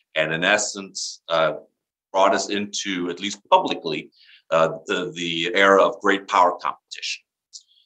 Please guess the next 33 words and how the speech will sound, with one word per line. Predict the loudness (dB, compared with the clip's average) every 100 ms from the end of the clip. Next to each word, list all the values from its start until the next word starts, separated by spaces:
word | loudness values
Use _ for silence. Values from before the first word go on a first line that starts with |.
| _ -2
Then | 2
the | 4
National | 4 4 2 -2 -4
Defense | 0 0 2
Strategy | 2 2 2
of | -8 -8
twenty | -4 -2 -2
eighteen | -4 -8 -8 -8 -8 -12 _ _ _ -2
doubled | 0 0 2
down | 2 4
on | 2
that | 2 0
even | -8 -16 -4
further. | 2 4 2 -4 _ _ _ _ _ _ _ _
I | 0
think | 0 2 0 0
that | -6 -6
these | -4 -4
were | 0 0
monumental | 4 2 0 -6 -4 -4 -4 0
documents | 4 4 2 -12 -14 -14 -16 _
because | -8 -2 -2 -2
they | -4 -2
shifted | 0 0 0 -2 -6 -4 -4 -2
American | -4 0 2 0 -4
focus | -16 -2 0 0 -6 -8 -8 0
very, | 2 4 2
very | 0 0 0
publicly | 0 0 0 -6 -12 -20 -20 _ _ _ _ _ -4
on | 0 2
a | 0
generational | 0 2 2 2 0 0 -4 -8
challenge | -4 0 0 0 -4 -10 -16